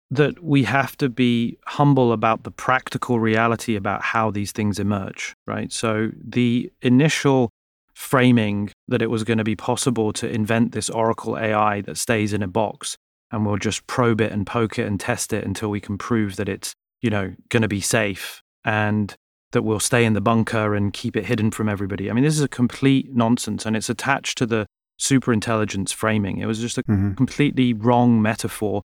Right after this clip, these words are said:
Speaker 1: that totally ignores the history of all technologies. And actually, this is one of the core motivations for me in the book, is that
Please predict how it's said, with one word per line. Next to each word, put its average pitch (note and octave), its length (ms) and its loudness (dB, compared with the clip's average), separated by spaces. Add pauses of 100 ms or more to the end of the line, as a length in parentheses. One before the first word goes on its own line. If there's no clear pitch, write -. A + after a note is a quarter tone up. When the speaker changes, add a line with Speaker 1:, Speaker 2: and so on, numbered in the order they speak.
(360)
Speaker 1:
that - 240 -4
totally C3+ 480 4
ignores A#2 400 2
the G#2+ 80 -4
history A2+ 400 -2
of G2 100 -4
all A2+ 240 -2
technologies. A2 640 -2
And A#2 80 -2
actually, A2+ 240 -2
this A2 120 -2
is G#2+ 100 -2
one A2+ 140 2
of A2 40 0
the G#2+ 80 -4
core A#2 280 0
motivations A2 640 0
for G#2 100 -6
me G#2+ 140 0
in G#2 80 -2
the G#2 80 -4
book, E3 260 4
is A2 140 -4
that G#2+ 120 -2